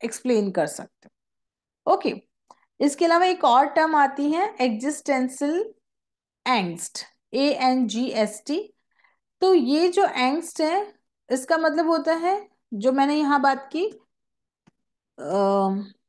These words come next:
sometimes we get anxiety, dread, अ, डर लगता है,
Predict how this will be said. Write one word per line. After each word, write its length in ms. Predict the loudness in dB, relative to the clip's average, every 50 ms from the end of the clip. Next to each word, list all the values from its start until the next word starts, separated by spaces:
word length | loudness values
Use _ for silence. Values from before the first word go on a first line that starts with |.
| _ _
sometimes 720 | -6 0 0 2 2 0 0 0 0 0 0 -2 -4 -4
we 160 | -2 -2 -2 2 2
get 140 | 0 0 0 -4 -12 -20 -20 _ _ _ _ -2
anxiety, 720 | 0 2 2 2 2 2 2 2 0 0 0 0 0 0 -2 -8 _ _ -8
dread, 300 | -6 0 2 2 2 2 0 -6 -16 _ _ _ _ _ _ _ _ _ _ _ _ _
अ, 400 | 2 4 4 6 4 4 4 2
डर 340 | 0 0 2 4 4 4 6
लगता 340 | 4 2 2 0 0 2 2
है, 360 | 2 4 2 0 -2 -4